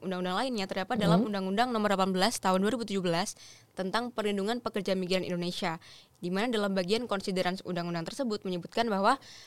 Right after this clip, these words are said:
Speaker 1: pekerja migran Indonesia harus dilindungi oleh, eh, dari perdagangan manusia,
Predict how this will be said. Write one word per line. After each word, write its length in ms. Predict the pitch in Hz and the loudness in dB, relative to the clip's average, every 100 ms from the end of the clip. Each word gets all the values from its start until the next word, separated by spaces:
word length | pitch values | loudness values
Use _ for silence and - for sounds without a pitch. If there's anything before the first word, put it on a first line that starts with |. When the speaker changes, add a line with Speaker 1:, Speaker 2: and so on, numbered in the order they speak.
| _ | _
Speaker 1:
pekerja 480 | - - 214 202 196 | -10 -2 -2 0 -2
migran 320 | 185 190 185 | 0 -2 -2
Indonesia 480 | 196 220 269 - 185 | -2 -4 -4 -2 0
harus 240 | 196 226 | -2 -4
dilindungi 400 | 208 196 185 220 - | -2 -2 0 -4 0
oleh, 240 | 196 202 - - - - | 2 2 -2 -16 -10 0
eh, 160 | 196 | 2
dari 160 | 185 196 | 2 -2
perdagangan 400 | 180 175 175 170 | 0 0 0 -2
manusia, 480 | 175 180 254 233 | -4 -2 2 2